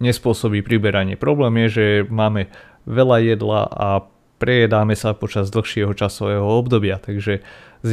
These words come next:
jedného dňa nerob si starosti. Neznamená to, že by si sa mal napchávať alebo nejakým spôsobom prejedať, pretože ak máš aktívny životný štýl, ak sa chceš cítiť zároveň aj dobre,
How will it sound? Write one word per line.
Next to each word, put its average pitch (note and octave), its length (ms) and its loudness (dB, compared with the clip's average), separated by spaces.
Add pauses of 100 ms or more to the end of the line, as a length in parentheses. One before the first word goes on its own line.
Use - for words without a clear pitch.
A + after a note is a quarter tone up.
jedného A#2 320 0
dňa G#2+ 400 -2 (480)
nerob G#2 320 2
si - 80 -8
starosti. A2+ 720 -2 (680)
Neznamená C3 560 4
to, B2 80 -4
že A2+ 160 0
by A2+ 80 0
si - 160 -6
sa A2+ 160 -2
mal G#2 320 0 (160)
napchávať G#2 1040 0
alebo G2 640 -6
nejakým G2+ 320 -2
spôsobom G2+ 560 -4
prejedať, G#2+ 480 0
pretože B2+ 560 0
ak - 400 -2 (160)
máš G#2 400 -4
aktívny A2 480 -2
životný G#2 400 -2
štýl, G#2 240 -4
ak D3+ 160 -4
sa A#2+ 80 -2
chceš - 480 -2
cítiť A#2 560 -4
zároveň A2 560 0
aj F#2+ 80 -2
dobre, A2 300 0